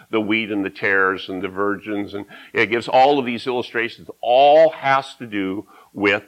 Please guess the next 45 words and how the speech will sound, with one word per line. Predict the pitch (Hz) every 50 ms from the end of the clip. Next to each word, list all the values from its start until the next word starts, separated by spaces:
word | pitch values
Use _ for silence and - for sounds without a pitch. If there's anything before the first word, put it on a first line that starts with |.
| _ _ _ _ _ _ _ -
a | 143 151
reckoning. | 214 220 220 220 185 156 113 78 60 50 - _ _ _ _ _ -
There's | 123 127 -
gonna | - 151 160 170
be | 175 170
an | 175 180
accounting. | 185 185 - - - 190 214 220 208 - 123 92 87 87
The | 104 110
books | 117 135 - - -
will | 170
be | 147 160 160
open | 123 196 208 202 202 127 98 92
and | 87 82 78
see, | - - - 110
what | 98 90 104 127 147
have | 180 180 196
you | 208 185
done | 143 123 110 98 95 98 107 95
with | 82 - -
what | 95 98 90 - -
you | 98
had? | 87 - - 135 120 87 71 55 50 57 _ _ _ _ _ _ _ _ _ _ _ _ _ _ _ _ _ _ _ _ _ _ _ _ _ _ _ _ _ _ _ _ _ _ _ _ _ _ -
We | 117 131 120
have, | 131 120 143 131 113 131 -
we | 123 123 139 127
have | 120 127 123 127 127 123 117 127 -
in | 117 113 101
Scripture | - - - 190 190 - - 143 127
where | 120 113 110
Paul | - - - - 165 175 180 180 170 151
says | - - 123 101 82 73 65 - - _ - _ _ _ _ -
in | 110 117 113
one | 107 113 110 110 -
place, | - 120 104 85 73 - - - -
he | 139 123
says, | - - 147 127 - - _ _ _ _ _ _ _ _ _ _ _
"He | - 196
will | 202 170 151
have | 143 151 143 123 107
boldness | 95 147 165 190 190 190 156 127 110 107 107 - -
in | - 131 123 120
the | 117 113
day | 98 117 113 117
of | 113 110 98
judgment." | - 135 131 127 101 98 101 92 -